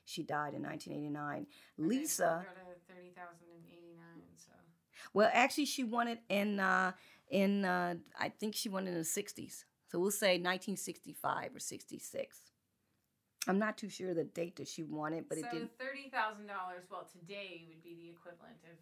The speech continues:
Speaker 2: uh, two hundred and sixty-two thousand.
Speaker 1: There you go.
Speaker 2: But in eighty-nine.
Speaker 1: Well, actually, it was in the sixties. Let's say the late sixties, she
Speaker 2: But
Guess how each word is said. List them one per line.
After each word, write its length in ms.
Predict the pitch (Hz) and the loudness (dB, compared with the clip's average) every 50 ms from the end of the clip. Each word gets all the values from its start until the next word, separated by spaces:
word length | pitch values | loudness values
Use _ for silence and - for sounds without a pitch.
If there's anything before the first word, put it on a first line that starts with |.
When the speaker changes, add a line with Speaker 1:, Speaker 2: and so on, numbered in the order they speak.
| _ - - | _ -16 -12
Speaker 2:
uh, 220 | 160 156 151 - - - _ - | -10 -10 -10 -10 -14 -20 _ -20
two 140 | - 196 180 170 | -20 -18 -16 -16
hundred 220 | 170 170 170 - | -16 -16 -18 -20
and 80 | - 160 | -20 -20
sixty-two 640 | - - 165 165 _ _ - 160 - - - 160 - | -20 -20 -20 -20 _ _ -20 -20 -20 -20 -20 -20 -20
thousand. 420 | - - - - - - - - - - _ _ _ _ 240 226 - | -18 -18 -18 -18 -18 -20 -20 -20 -20 -20 _ _ _ _ -20 -12 -6
Speaker 1:
There 140 | 151 156 | -4 -4
you 100 | 156 156 | -2 -4
go. 340 | 156 - 160 160 156 151 - 185 | -4 -4 -4 -4 -4 -6 -10 -12
Speaker 2:
But 120 | - - - - | -18 -20 -20 -20
in 80 | 175 175 | -20 -20
eighty-nine. 880 | 175 180 180 175 175 175 170 165 165 165 165 165 165 165 165 170 170 - - _ _ - - - _ | -20 -20 -20 -20 -20 -20 -18 -16 -16 -16 -16 -18 -18 -20 -20 -20 -20 -20 -20 _ _ -20 -20 -10 _
Speaker 1:
Well, 200 | - 175 185 185 - | 4 6 6 8 10
actually, 380 | - 220 233 - - 262 226 196 | 10 8 8 6 4 2 2 2
it 60 | 190 | 2
was 180 | 202 202 190 180 | 2 2 2 2
in 220 | 185 175 175 170 165 - | 2 0 0 -2 -2 -4
the 100 | 156 156 | -6 -4
sixties. 540 | - - - 196 - - - 107 - - - - | -2 -2 -2 -2 -4 -8 -12 -14 -14 -14 -8 -6
Let's 180 | 170 170 170 | -4 -4 -4
say 160 | - - - - | -6 -6 -6 -6
the 80 | - - | -4 -4
late 260 | 147 156 165 - - | -4 -4 -6 -6 -8
sixties, 460 | - - 165 156 - - - - - | -8 -8 -8 -10 -10 -12 -12 -12 -12
she 140 | - - - | -12 -8 -4
Speaker 2:
But 60 | 214 | -2